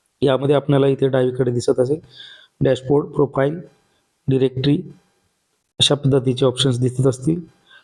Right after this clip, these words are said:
तर सध्या आपण डॅशबोर्डवरती आहोत. तर डॅशबोर्डमध्ये आपण पाहू शकता इथे सध्या action in progress मध्ये कोणते कोणते सध्या स्टेजेस आहेत.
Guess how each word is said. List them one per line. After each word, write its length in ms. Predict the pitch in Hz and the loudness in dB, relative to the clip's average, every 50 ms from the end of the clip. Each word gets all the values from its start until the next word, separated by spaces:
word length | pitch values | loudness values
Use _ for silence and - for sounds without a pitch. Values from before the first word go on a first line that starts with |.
| _ _ - | _ _ -4
तर 40 | 139 | -2
सध्या 340 | - - 143 127 147 151 | -2 -2 0 0 0 0
आपण 300 | 143 143 - 147 139 147 143 - - - | 0 0 0 -2 -2 -2 -6 -10 -6 -2
डॅशबोर्डवरती 640 | 143 135 139 131 - 147 143 135 135 131 131 - 139 | 0 0 0 0 0 0 2 2 2 0 0 0 0
आहोत. 260 | 127 139 165 - - - - - - - - - - _ _ _ _ | 0 0 -2 -4 -10 -14 -16 -20 -20 -20 -20 -20 -20 _ _ _ _
तर 60 | 147 156 | -2 0
डॅशबोर्डमध्ये 680 | 135 139 139 123 123 160 175 175 160 156 165 147 147 | 2 2 0 0 2 2 2 2 2 2 2 2 2
आपण 200 | 139 143 147 139 | 0 0 -2 -2
पाहू 220 | 139 143 135 131 | 0 2 0 0
शकता 380 | 123 - 139 - - - 123 104 - - _ _ _ _ - - - _ _ _ _ _ | 2 0 -2 -4 -2 -6 -6 -6 -6 -12 _ _ _ _ -20 -20 -20 _ _ _ _ _
इथे 360 | 165 151 151 143 - 165 165 170 | 0 2 2 2 2 2 2 2
सध्या 520 | 170 - 160 139 123 127 143 147 143 147 - - - - - _ _ _ _ _ | 0 -2 -2 -2 -2 0 0 0 0 -2 -4 -8 -16 -20 -20 _ _ _ _ _
action 380 | 143 139 - - - - 165 208 - - 165 | -4 -2 0 0 0 0 -2 -2 0 0 0
in 80 | 156 151 151 160 | 0 2 2 2
progress 460 | 156 135 139 151 143 120 - - - - _ _ _ _ _ _ _ _ _ _ _ _ _ _ _ | 0 2 4 2 2 2 0 -6 -8 -10 _ _ _ _ _ _ _ _ _ _ _ _ _ _ _
मध्ये 260 | 147 143 135 135 143 147 143 143 | 0 2 2 2 2 0 -2 0
कोणते 300 | - 175 170 170 160 220 | 2 2 2 2 0 -2
कोणते 340 | 208 - 190 156 147 165 160 156 - - - - | 0 0 0 0 2 0 0 0 -2 -6 -6 -4
सध्या 340 | - - 147 139 131 147 147 | -2 0 2 2 2 2 0
स्टेजेस 440 | 139 - - 151 135 127 139 131 - | 0 -2 0 0 2 2 0 0 2
आहेत. 180 | 135 127 127 | 0 0 0